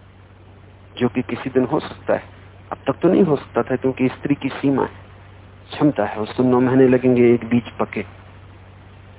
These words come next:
तो एक स्त्री बहुत से बहुत बारह, पन्द्रह, बहुत से बहुत चौबीस बच्चे पैदा कर सकते,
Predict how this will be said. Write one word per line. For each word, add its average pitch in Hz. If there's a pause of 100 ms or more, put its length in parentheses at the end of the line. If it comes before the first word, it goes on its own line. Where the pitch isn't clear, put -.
(280)
तो 147
एक 151
स्त्री 151
बहुत 123
से -
बहुत 120
बारह, 107
पन्द्रह, 107 (460)
बहुत 151
से -
बहुत 127
चौबीस 110 (2250)
बच्चे -
पैदा 107
कर 95
सकते, -